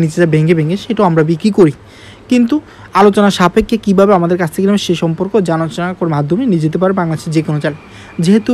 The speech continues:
প্রত্যেকটি পণ্যতে কোরিয়ান সার্ভিসের মাধ্যমে ফ্রি ডেলিভারি দেওয়ার সুব্যবস্থা ব্যবস্থা রয়েছে, সেক্ষেত্রে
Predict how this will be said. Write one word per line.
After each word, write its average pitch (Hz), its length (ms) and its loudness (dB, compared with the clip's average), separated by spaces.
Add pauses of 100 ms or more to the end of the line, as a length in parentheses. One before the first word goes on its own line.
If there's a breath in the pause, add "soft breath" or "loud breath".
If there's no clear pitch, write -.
(100)
প্রত্যেকটি 202 380 0 (100)
পণ্যতে 175 300 0 (120)
কোরিয়ান 220 360 4
সার্ভিসের 190 440 2
মাধ্যমে 156 280 -2 (160)
ফ্রি 220 120 0 (120)
ডেলিভারি 202 380 4
দেওয়ার 196 200 0
সুব্যবস্থা 165 300 -4 (140)
ব্যবস্থা 156 380 0
রয়েছে, 160 240 2 (460 loud breath)
সেক্ষেত্রে 208 420 2